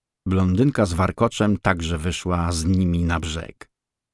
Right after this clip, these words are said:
Wyglądało na to, że świetnie się czuje w nowej kompanii. „Uf”, głośno, z ogromną ulgą odsapnął pan Anatol.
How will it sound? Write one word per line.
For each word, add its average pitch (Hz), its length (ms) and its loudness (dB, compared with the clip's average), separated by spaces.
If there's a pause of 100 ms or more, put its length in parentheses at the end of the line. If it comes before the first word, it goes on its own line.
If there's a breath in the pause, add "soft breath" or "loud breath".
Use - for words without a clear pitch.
(300)
Wyglądało 98 500 4
na 147 180 2
to, 90 280 -4
że 135 160 0
świetnie 101 440 0
się 120 180 0
czuje 87 320 0
w 92 80 -2
nowej 95 260 2
kompanii. 71 640 -2 (1300)
„Uf”, 113 500 2 (420)
głośno, 107 600 2 (280)
z 87 100 -4
ogromną 104 600 4
ulgą 107 480 4
odsapnął 92 680 0
pan 87 280 -2
Anatol. 82 600 -2